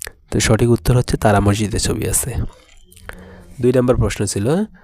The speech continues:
"স্বাধীন বাংলাদেশকে স্বীকৃতি দেয়া প্রথম মুসলিম রাষ্ট্র কোনটি?" তো উত্তর হচ্ছে সেনেগাল।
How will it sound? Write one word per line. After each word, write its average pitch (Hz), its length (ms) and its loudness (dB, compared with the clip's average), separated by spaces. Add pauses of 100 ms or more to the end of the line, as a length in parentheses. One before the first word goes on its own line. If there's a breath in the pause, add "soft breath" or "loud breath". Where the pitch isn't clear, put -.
"স্বাধীন 120 420 0
বাংলাদেশকে 104 520 0
স্বীকৃতি 131 440 -2
দেয়া 104 240 -2
প্রথম 123 340 2
মুসলিম 120 680 0
রাষ্ট্র 120 480 0
কোনটি?" 151 440 -2 (1200 loud breath)
তো 107 120 -2
উত্তর 107 240 -2
হচ্ছে - 220 -2
সেনেগাল। 131 580 4